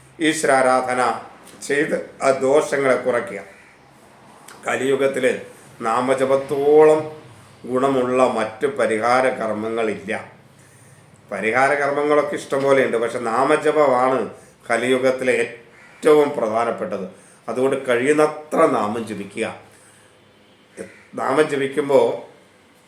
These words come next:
നാമജപത്തിന് പ്രത്യേകിച്ച് ശുദ്ധ്യാശുദ്ധികളൊന്നും നോക്കണ്ട. ആരോഗ്യ ക്ഷീണമുള്ളവർക്ക് ഒക്കെ ആണെങ്കിലും, ഏ, കഴിയുമെങ്കിൽ കൈയും കാലും മുഖം കഴുകിയിട്ടാണെങ്കിൽ പോലും, ഇനിയിപ്പോൾ അതിന് പറ്റില്ല എങ്കിൽ വെറുതെ കിടന്നുകൊണ്ട് നാമം ജപിക്കാം, ഭഗവാനെ വിചാരിക്കാം.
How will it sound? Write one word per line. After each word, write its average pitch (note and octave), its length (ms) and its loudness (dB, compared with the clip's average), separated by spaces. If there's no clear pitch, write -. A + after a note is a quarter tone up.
നാമജപത്തിന് D3+ 640 2
പ്രത്യേകിച്ച് D3 600 0
ശുദ്ധ്യാശുദ്ധികളൊന്നും D3 1040 0
നോക്കണ്ട. C3+ 360 0
ആരോഗ്യ C3+ 520 2
ക്ഷീണമുള്ളവർക്ക് C#3 920 0
ഒക്കെ C3+ 260 0
ആണെങ്കിലും, B2+ 520 0
ഏ, A#2 220 -2
കഴിയുമെങ്കിൽ C#3 520 2
കൈയും C#3 300 2
കാലും C#3+ 220 2
മുഖം C3+ 260 0
കഴുകിയിട്ടാണെങ്കിൽ C#3 580 2
പോലും, A#2+ 180 -4
ഇനിയിപ്പോൾ D3 240 -2
അതിന് D#3 220 0
പറ്റില്ല F#3 340 0
എങ്കിൽ B2 380 0
വെറുതെ C#3+ 200 2
കിടന്നുകൊണ്ട് B2+ 420 2
നാമം G#2 200 -4
ജപിക്കാം, F#2+ 360 -10
ഭഗവാനെ A2+ 340 2
വിചാരിക്കാം. G2+ 500 -4